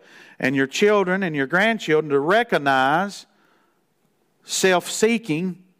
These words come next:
self-centered love, right? Because that guy will come along to talk to your daughter or granddaughter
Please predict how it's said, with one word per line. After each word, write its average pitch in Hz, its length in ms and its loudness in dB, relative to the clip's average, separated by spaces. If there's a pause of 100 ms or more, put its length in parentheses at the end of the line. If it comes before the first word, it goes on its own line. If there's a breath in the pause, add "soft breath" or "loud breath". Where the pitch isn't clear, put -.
(200)
self-centered 165 760 0
love, 156 640 0
right? 165 340 2 (640 soft breath)
Because 143 600 0 (540 soft breath)
that 156 280 2
guy 220 300 4
will 170 160 -2
come 160 260 -2
along 151 520 2
to 143 60 -4
talk 175 320 0
to 156 60 -10
your 156 220 0
daughter 170 520 2
or 143 40 0
granddaughter 165 840 0